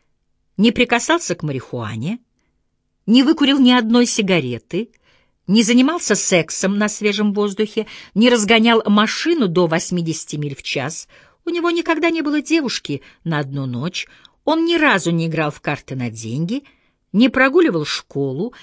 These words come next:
не выпивал больше трёх пинт пива за вечер и никогда не забывал о дне рождения мамы. Вдобавок, никому не удалось набрать четыре очка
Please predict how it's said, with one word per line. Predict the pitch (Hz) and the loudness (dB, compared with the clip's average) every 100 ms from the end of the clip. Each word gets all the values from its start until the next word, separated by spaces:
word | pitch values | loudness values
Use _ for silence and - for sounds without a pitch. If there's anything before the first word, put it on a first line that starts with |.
| - - | -20 0
не | 226 277 | 2 4
выпивал | 277 285 285 339 | 2 2 2 4
больше | 226 226 349 - 220 | 4 4 4 4 0
трёх | 190 - 220 311 - - _ | -2 0 2 0 -2 -16 _
пинт | - 247 277 - - _ | -2 0 0 -6 -20 _
пива | - 233 214 | -6 -4 -2
за | 165 151 139 | -2 -2 -4
вечер | 123 120 - 269 - - - | -4 -8 -4 -4 -6 -20 -8
и | - | 0
никогда | 240 233 226 202 190 277 | 2 2 0 -2 0 0
не | 381 339 | 0 0
забывал | 226 208 196 202 320 339 - | -2 0 2 2 2 0 0
о | 208 | 0
дне | 180 156 208 339 | 0 0 0 2
рождения | 254 170 160 262 302 311 | 0 -2 -2 -2 -2 -2
мамы. | 240 165 135 135 123 - _ _ _ _ | 0 0 0 -6 -10 -16 _ _ _ _
Вдобавок, | 160 175 214 202 202 202 202 202 - _ _ _ | -6 0 2 4 4 4 0 -4 -16 _ _ _
никому | 180 233 233 226 220 | 2 2 2 2 2
не | 214 | 2
удалось | 208 208 208 202 | 2 2 2 0
набрать | 202 196 190 190 | -2 0 0 0
четыре | - - 190 | -4 0 0
очка | 190 - - 180 | 0 -2 -2 -2